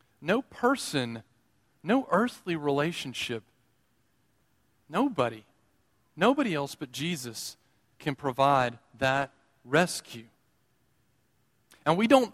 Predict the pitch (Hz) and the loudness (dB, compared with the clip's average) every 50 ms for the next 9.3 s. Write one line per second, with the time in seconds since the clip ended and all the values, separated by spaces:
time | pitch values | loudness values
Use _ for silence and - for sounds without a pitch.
0 | - - 185 202 247 240 - 240 220 214 175 190 190 190 180 180 196 226 247 240 | 0 4 6 6 6 6 4 -2 -2 0 0 2 0 0 2 2 2 4 4 2
1 | 220 - 190 165 175 170 - - 180 185 208 202 240 247 240 233 - 240 214 - | 2 -2 -4 -4 -4 -4 -2 -2 -2 -2 -2 2 4 4 4 4 2 -2 -4 2
2 | 175 196 208 202 175 175 185 190 - 190 185 180 165 151 165 160 156 151 160 170 | 4 4 4 4 6 6 4 4 4 0 -2 -2 -2 0 -2 -2 0 0 -2 -2
3 | 175 151 160 139 156 151 135 135 127 127 120 117 117 123 127 143 175 180 - - | -4 -4 -6 -2 0 2 4 6 4 4 4 2 -2 -2 0 0 0 -2 -4 -10
4 | - - - - _ _ _ _ _ _ _ _ _ _ _ _ _ _ _ _ | -10 -10 -12 -16 _ _ _ _ _ _ _ _ _ _ _ _ _ _ _ _
5 | _ _ _ _ - 131 139 160 196 220 208 - - - - - - _ _ _ | _ _ _ _ -8 -2 2 4 4 4 2 -2 -12 -14 -14 -14 -20 _ _ _
6 | _ _ _ _ _ _ _ _ _ _ _ _ _ _ _ _ _ - - 143 | _ _ _ _ _ _ _ _ _ _ _ _ _ _ _ _ _ 0 2 4
7 | 139 127 - _ _ - 143 156 156 160 160 - 180 170 151 143 135 127 127 139 | 4 2 0 _ _ -2 -2 0 0 0 0 0 -4 -2 0 0 0 0 0 -2
8 | 160 185 208 220 208 202 - - - - 156 170 190 214 226 220 - 151 151 156 | -2 -2 -2 -2 -4 -6 -10 -12 -8 -2 2 6 6 6 6 4 0 -2 2 4
9 | 180 214 214 - - - | 4 4 2 0 -12 -20